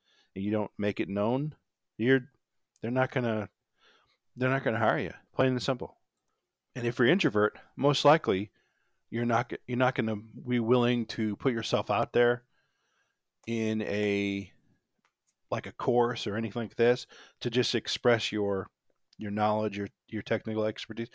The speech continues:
Basically separate yourself from your competition, essentially. So maybe you might have a course on Udemy, on Teachable, something like that. You know,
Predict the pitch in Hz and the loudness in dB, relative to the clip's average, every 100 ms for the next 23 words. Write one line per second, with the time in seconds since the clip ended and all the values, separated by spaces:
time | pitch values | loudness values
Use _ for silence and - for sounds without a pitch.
0 | - - 147 156 131 - 127 131 110 104 | -20 6 6 6 0 2 4 4 0 -2
1 | - 110 - 107 92 - 92 90 90 90 | 0 0 0 -6 -6 -6 -8 -8 -14 -16
2 | - 95 - 98 - 76 - - - _ | -14 -12 -10 -12 -12 -16 -18 -20 -20 _
3 | 95 98 98 98 101 98 98 92 - 113 | -8 -2 -2 0 0 0 0 -4 -4 -2
4 | 104 101 104 95 101 123 117 113 117 _ | -2 -4 -8 -4 -2 0 0 0 -2 _
5 | - - - - _ 98 98 92 87 92 | -20 -20 -20 -20 _ -2 2 2 0 -4
6 | - 120 117 101 110 104 101 104 - 107 | -4 -2 -2 2 4 4 -2 -6 -6 -6
7 | 107 107 101 - 107 107 107 - _ _ | -4 -4 -4 -2 0 2 0 -4 _ _
8 | _ _ _ 110 104 101 98 | _ _ _ -8 -6 -6 -8